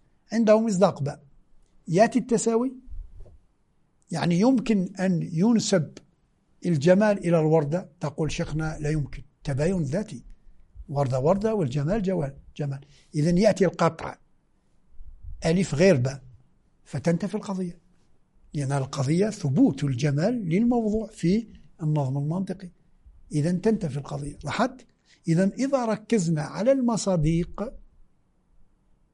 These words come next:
يعني لكل عنوان مصداق مستقل، نقع في التباين. تقول: "شيخنا، هذه عمقها لي،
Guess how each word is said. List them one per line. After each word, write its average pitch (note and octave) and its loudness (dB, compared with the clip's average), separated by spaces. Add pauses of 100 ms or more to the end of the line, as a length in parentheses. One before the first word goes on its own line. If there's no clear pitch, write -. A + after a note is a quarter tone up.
(960)
يعني D#3 0 (440)
لكل F3+ 2
عنوان F3 2
مصداق D#3 2
مستقل، G#3+ 2 (640)
نقع F#3 -2
في G#3 -2
التباين. D3 0 (760)
تقول: F3 -4
"شيخنا، F#3+ -6
هذه D#3+ -4
عمقها D3 -2
لي، A#2+ -4